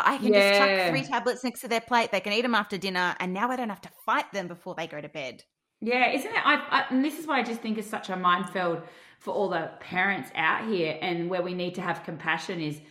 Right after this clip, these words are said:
Speaker 2: that sometimes mums or dads are, like, at the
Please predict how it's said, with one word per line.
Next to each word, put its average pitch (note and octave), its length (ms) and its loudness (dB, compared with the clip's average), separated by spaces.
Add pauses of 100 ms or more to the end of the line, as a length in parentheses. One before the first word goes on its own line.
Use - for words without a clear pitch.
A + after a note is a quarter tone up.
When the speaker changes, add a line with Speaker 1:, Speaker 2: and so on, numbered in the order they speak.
(280)
Speaker 2:
that - 260 0 (240)
sometimes A#3 540 -2
mums G3 300 2
or F#3 60 -2
dads F3 440 2 (120)
are, F3+ 120 0
like, D#3+ 360 0 (240)
at F3+ 180 0 (100)
the F3 100 -6